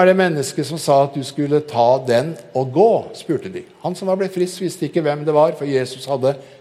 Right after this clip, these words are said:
trukket seg unna. Det var så mye folk der. Senere fant Jesus mannen på tempelplassen og sa til ham, «Nå er du blitt frisk. Synd ikke mer, for at ikke noe verre skal hende deg.»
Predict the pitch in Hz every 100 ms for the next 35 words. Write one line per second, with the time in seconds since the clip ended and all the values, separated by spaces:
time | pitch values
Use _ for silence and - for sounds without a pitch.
0 | - 160 156 - 98 - 113 117 92 90
1 | - _ _ _ 143 151 143 143 170 147
2 | 131 110 98 131 139 127 - 143 131 131
3 | 139 127 120 110 127 - 120 101 113 131
4 | - 117 117 104 87 110 101 - 127 120
5 | 117 127 120 139 139 - - _ - 120
6 | 135 151 160 180 185 - 294 - - -
7 | _ _ _ - - 226 233 208 196 214
8 | 226 - 160 160 170 156 156 151 135 113
9 | 101 104 127 123 117 98 101